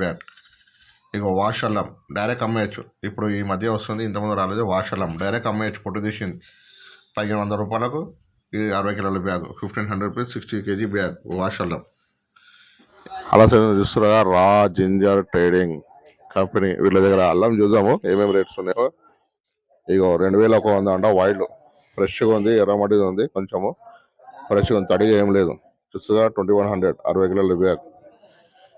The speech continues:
ఈ పద్నాలుగు పదిహేను నడుస్తుంది ఇది. కొంచెం నల్లమడి ఇది ఉంది, కొంచెం అటు ఇటు ఉన్నది. పద్నాలుగు పదిహేను. వైల్డ్ ఇది మోడు, ఇది కూడా మోడే.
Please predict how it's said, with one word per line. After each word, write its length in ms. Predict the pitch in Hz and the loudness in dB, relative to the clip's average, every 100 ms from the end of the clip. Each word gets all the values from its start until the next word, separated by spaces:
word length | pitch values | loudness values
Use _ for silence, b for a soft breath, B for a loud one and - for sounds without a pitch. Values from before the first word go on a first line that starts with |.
| _ _ 98 | _ _ 0
ఈ 260 | 101 101 98 | 4 4 2
పద్నాలుగు 580 | 87 87 101 101 101 123 - - | 0 0 2 2 2 0 -4 -2
పదిహేను 280 | 98 98 92 | 2 2 2
నడుస్తుంది 340 | 90 90 95 87 | 0 0 0 2
ఇది. 220 | 87 123 196 - - - | 2 0 -4 -12 -12 -8
కొంచెం 340 | 85 95 82 - _ - | -4 -2 -4 -10 _ -6
నల్లమడి 380 | 90 101 107 104 | -2 0 2 2
ఇది 80 | |
ఉంది, 200 | 92 101 | 2 0
కొంచెం 280 | 113 98 98 | -2 -2 0
అటు 140 | 85 92 | 0 -2
ఇటు 140 | 92 | -2
ఉన్నది. 260 | 90 87 104 | -2 -2 0
పద్నాలుగు 400 | 92 87 98 92 | -2 0 -2 0
పదిహేను. 280 | 90 87 - - - - - _ - - - - | 0 -2 -6 -14 -20 -20 -20 _ -18 -14 -8 0
వైల్డ్ 260 | 101 104 - | 2 2 0
ఇది 220 | 95 98 | 2 2
మోడు, 360 | 90 98 110 104 - _ - | 2 4 4 2 -2 _ -2
ఇది 120 | 85 | 2
కూడా 200 | 101 110 | 4 4
మోడే. 320 | 101 101 107 | 2 4 4